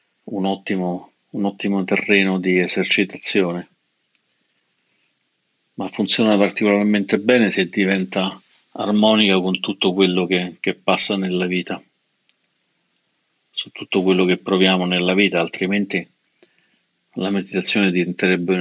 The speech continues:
un ulteriore livello di alienità,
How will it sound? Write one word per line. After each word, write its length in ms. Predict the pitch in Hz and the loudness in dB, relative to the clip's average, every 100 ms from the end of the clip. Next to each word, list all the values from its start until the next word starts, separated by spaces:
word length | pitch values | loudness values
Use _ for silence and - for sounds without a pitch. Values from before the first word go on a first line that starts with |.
| 87 87 | -4 -8
un 200 | 110 107 | -6 0
ulteriore 640 | 107 98 107 104 113 104 | 2 2 2 4 4 6
livello 500 | 95 98 92 90 87 | 6 6 4 4 2
di 260 | 82 82 82 - _ _ _ _ _ _ - 170 - _ _ _ _ _ _ _ _ _ | 2 0 0 -8 _ _ _ _ _ _ -20 -18 -20 _ _ _ _ _ _ _ _ _
alienità, 840 | - 107 101 101 98 92 98 82 | -4 0 4 4 4 2 0 0